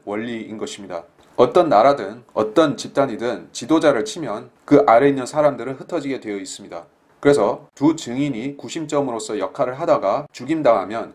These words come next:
그때부터 환란 성도들은 중심축을 잃고 무너지게 되는 것입니다. 팔 절에서 영적으로는 소돔과 이집트인 도성이라고 말씀하고 있는데 이것은 본문에서 확인되다시피 예루살렘입니다.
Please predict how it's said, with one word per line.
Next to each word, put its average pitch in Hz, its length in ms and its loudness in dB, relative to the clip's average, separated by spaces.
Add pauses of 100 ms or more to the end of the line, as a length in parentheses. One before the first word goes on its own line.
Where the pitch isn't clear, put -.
그때부터 131 560 -2
환란 170 320 -4
성도들은 139 640 -6 (100)
중심축을 151 800 0
잃고 139 580 -4
무너지게 123 480 -6
되는 104 220 -8
것입니다. 87 480 -12 (320)
팔 170 160 0
절에서 143 480 4
영적으로는 143 840 -4
소돔과 170 520 -2
이집트인 139 600 -6
도성이라고 107 640 -6
말씀하고 107 460 -4
있는데 90 500 -4
이것은 113 540 -10 (140)
본문에서 139 680 -2
확인되다시피 120 920 -6
예루살렘입니다. 104 880 -6